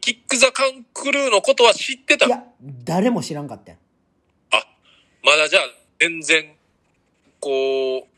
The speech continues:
Speaker 1: そんな世にも出てないみたいな。
Speaker 2: そうそうそう。で、そのブレイクダンス始めたての時で、
Speaker 1: うん。
Speaker 2: で、友達に一緒に行こうやって言われて、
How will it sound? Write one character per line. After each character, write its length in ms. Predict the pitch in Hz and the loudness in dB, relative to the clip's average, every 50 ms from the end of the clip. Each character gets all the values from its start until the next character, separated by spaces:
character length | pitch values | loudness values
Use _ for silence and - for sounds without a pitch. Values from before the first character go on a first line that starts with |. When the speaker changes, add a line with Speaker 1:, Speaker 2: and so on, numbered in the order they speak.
| _ _ _ _ _ _ - | _ _ _ _ _ _ -14
Speaker 1:
そ 200 | - - 156 151 | -4 -2 -2 0
ん 120 | 147 147 | 0 0
な 80 | 151 147 | 0 2
世 140 | 143 160 170 | 2 2 0
に 100 | 147 120 | -2 -6
も 100 | 104 - | -6 -2
出 140 | - 120 - | -2 0 0
て 120 | 139 127 | 0 -2
な 120 | 117 104 | -4 -6
い 60 | 92 87 | -12 -14
み 100 | 92 - | -12 -6
た 140 | - 180 175 | -6 -6 -4
い 20 | |
な。 80 | - 175 | -4 -6
Speaker 2:
そ 60 | 180 | -8
う 60 | 170 | -6
そ 120 | 175 175 160 | -8 -10 -12
う 20 | |
そ 220 | - 160 123 107 - | -12 -12 -14 -14 -14
う。 100 | 226 247 | -8 -6
で、 280 | 294 294 208 - - _ _ | -4 -4 -6 -6 -12 _ _
そ 140 | - 180 | -14 -12
の 80 | 170 151 | -12 -10
ブ 120 | 143 175 | -8 -6
レ 120 | 202 233 247 | -6 -6 -6
イ 20 | |
ク 100 | 240 285 | -6 -8
ダ 100 | 294 311 | -8 -8
ン 80 | 294 - | -8 -10
ス 100 | - 160 | -12 -12
始 260 | 127 190 196 190 208 | -10 -10 -8 -8 -8
め 140 | 208 208 202 | -8 -6 -6
た 120 | 202 196 | -6 -8
て 120 | 196 196 190 | -6 -6 -6
の 120 | 185 180 | -6 -6
時 300 | - 185 165 - - 110 | -6 -8 -8 -8 -10 -12
で、 320 | 120 120 117 101 85 - _ _ _ _ _ _ _ _ _ _ _ _ _ - | -10 -8 -8 -8 -10 -14 _ _ _ _ _ _ _ _ _ _ _ _ _ 4
Speaker 1:
う 360 | 123 120 120 117 110 107 98 92 | 6 8 8 6 4 2 -2 -2
ん。 20 | |
Speaker 2:
で、 80 | 254 240 | -4 -4
友 240 | 240 233 233 226 | -4 -4 -4 -4
達 220 | 226 233 196 226 220 | -4 -4 -4 -4 -6
に 100 | 165 139 | -8 -6
一 40 | 139 | -8
緒 180 | - - 170 | -6 -6 -4
に 140 | 170 180 190 | -4 -4 -4
行 60 | 190 | -2
こ 100 | 220 269 | -2 -2
う 20 | 208 | -2
や 120 | 117 101 | -2 -6
っ 40 | 101 | -12
て 140 | - - 120 | -12 -10 -8
言 40 | |
わ 120 | 120 113 104 | -8 -8 -8
れ 80 | 110 | -12
て、 400 | - - 135 277 - - - - | -8 -4 -4 -2 -2 -4 -8 -14